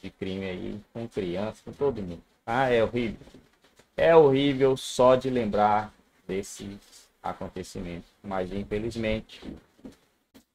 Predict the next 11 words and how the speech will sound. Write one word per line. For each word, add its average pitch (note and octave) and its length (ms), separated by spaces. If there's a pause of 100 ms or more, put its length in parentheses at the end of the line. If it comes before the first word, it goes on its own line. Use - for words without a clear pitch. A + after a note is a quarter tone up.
(920)
é G2+ 160
o A2+ 120
que A#2+ 300 (120)
tem C3 720 (580)
e G#2 200
a G#2 80
tendência G2+ 680
é G2 200
piorar, F#2 580
né, F2+ 140
pessoal? - 460